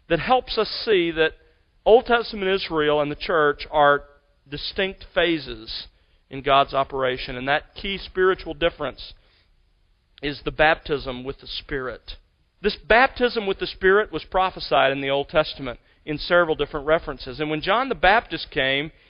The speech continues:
he prophesied that the Messiah would accomplish it. In Matthew three, for example, he says, "As for me, I baptize you with water for repentance. But he who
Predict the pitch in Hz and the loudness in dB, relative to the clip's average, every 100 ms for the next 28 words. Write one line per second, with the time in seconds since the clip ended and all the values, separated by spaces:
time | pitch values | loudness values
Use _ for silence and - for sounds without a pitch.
0 | _ - 262 269 214 185 165 170 156 143 | _ -4 -4 0 6 6 6 -4 2 6
1 | 147 160 151 _ _ 180 - 170 170 - | 6 6 0 _ _ -4 -2 -2 -2 -4
2 | 247 262 226 143 135 147 - _ 151 196 | 0 4 6 6 2 0 -6 _ 4 6
3 | 214 - 240 240 - 151 - 123 - _ | 6 2 -2 -2 0 -2 -2 -6 -8 _
4 | 165 160 165 175 202 190 214 226 233 156 | -4 4 4 4 -2 -6 4 4 4 -4
5 | 139 131 139 - 135 156 156 165 160 165 | -4 -2 -4 -2 -6 -6 -4 -2 2 0
6 | - 170 190 226 185 175 - 170 226 240 | 0 -4 0 2 2 -2 -2 4 4 6
7 | 185 - 185 180 196 233 175 180 226 214 | 4 4 2 2 -2 -6 -6 0 2 2
8 | 151 165 175 - 240 214 147 - - _ | 0 -2 -6 -4 -6 -4 -10 -10 -20 _
9 | 170 156 240 277 254 254 214 | 2 2 -2 -2 -2 -4 -8